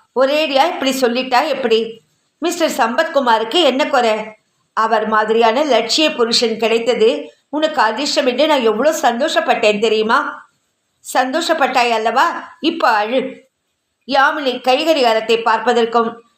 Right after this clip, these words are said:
நடன சபாபதி பூஜை அறையிலிருந்து வெளியில் வருவதற்கும் சரியாக இருந்தது. "என்னம்மா யாமினி, உனக்கு பரீட்சைக்கு நேரமாகவில்லையா?"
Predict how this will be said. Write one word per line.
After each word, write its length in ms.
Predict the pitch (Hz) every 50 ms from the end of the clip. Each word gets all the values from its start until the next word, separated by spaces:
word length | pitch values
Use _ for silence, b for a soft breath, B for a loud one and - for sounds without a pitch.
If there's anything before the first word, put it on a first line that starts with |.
| b b -
நடன 280 | 247 247 240 285 302 339 311
சபாபதி 500 | - 294 240 240 233 233 233 214 226 214 202
பூஜை 400 | - - 247 277 285 247 311 302
அறையிலிருந்து 540 | 277 233 220 226 233 233 233 226 226 240 302
வெளியில் 380 | 240 226 220 226 254 277 262 220
வருவதற்கும் 640 | 208 202 214 220 233 233 226 208 214 - 233 226 233 233 - _ _ _ _
சரியாக 460 | - - 262 226 240 240 240 233 233 285
இருந்தது. 440 | 269 233 196 190 196 196 196 196 196 - - _ _ _ _ _ _ _ _ -
"என்னம்மா 340 | 233 233 240 285 330 339 311
யாமினி, 420 | 262 233 220 226 226 233 226 262 320 320 247 160 - - _ _ _
உனக்கு 260 | - 262 311 - - -
பரீட்சைக்கு 520 | - 233 226 269 - - 359 339 - 330 302
நேரமாகவில்லையா?" 920 | 262 240 233 277 311 302 285 277 - 233 220 220 220 220 208 220 247 294